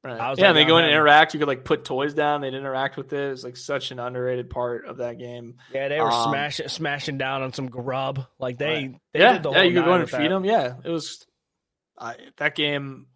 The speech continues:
Speaker 2: Hogwarts Legacy, bro. Like, we just, we don't appreciate greatness, man.
Speaker 1: Yeah, <laughs> right.
Speaker 2: We don't just,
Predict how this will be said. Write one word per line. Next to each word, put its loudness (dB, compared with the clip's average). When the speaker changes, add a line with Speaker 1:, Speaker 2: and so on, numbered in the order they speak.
Speaker 2:
Hogwarts -4
Legacy, -4
bro. -2
Like, -4
we -6
just, -8
we -20
don't -6
appreciate -6
greatness, -14
man. -6
Speaker 1:
Yeah, -4
<laughs> -20
right. -16
Speaker 2:
We -8
don't -4
just, -6